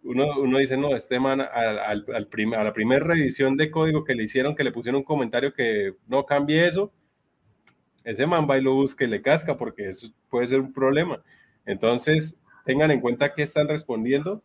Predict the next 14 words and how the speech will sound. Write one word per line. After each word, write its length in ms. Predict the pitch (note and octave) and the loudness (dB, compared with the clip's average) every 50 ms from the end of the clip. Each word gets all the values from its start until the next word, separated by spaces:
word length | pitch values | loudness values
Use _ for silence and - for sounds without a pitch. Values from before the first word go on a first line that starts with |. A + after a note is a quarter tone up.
| _ _ _ _ - | _ _ _ _ -6
También 600 | A#2 A2 G#2+ G#2+ A2+ A#2 A#2+ B2+ B2+ C3+ C3+ C3 - | -4 -2 0 0 0 2 2 2 0 0 -2 -2 2
a 120 | C#3+ C#3+ | 2 4
veces, 460 | D3 D3+ D3+ D3+ D3+ D3+ C#3 - - - - - - _ _ _ _ _ _ _ | 4 4 2 2 0 -2 -4 -6 -10 -18 -20 -20 -20 _ _ _ _ _ _ _
o 20 | - | -4
sea, 300 | - A#2 A2 G#2+ G#2 - _ _ _ _ _ _ _ _ _ | -2 0 0 0 -2 -6 _ _ _ _ _ _ _ _ _
por 120 | - A#2 | 2 4
ejemplo, 380 | A#2+ B2+ C3+ C3+ C3 G#2+ F#2+ - - G#2+ | 4 4 4 2 0 -4 -8 -6 -4 -2
a 120 | G#2 G#2 | 0 2
mí 380 | A2 A#2 B2+ C#3 D#3+ G3 - - _ _ _ _ _ _ _ _ _ _ | 4 4 4 4 4 2 0 -6 _ _ _ _ _ _ _ _ _ _
me, 420 | - A2+ A2+ A2+ A2+ A2+ A2 A2 A2 | -12 -6 -2 0 0 0 0 -2 -2
me 140 | G#2+ G#2+ A2 | -2 -4 -4
ha 80 | A2 - | -4 -6
funcionado 680 | - C#3+ C3+ - C3+ A#2+ A#2 A2+ A#2 B2 C3+ C#3 C#3 | -6 -8 -6 -4 -4 -2 0 0 2 4 4 4 4
es 440 | C#3 C#3 C#3 C3+ - - - - | 4 2 0 0 -4 -10 -18 -20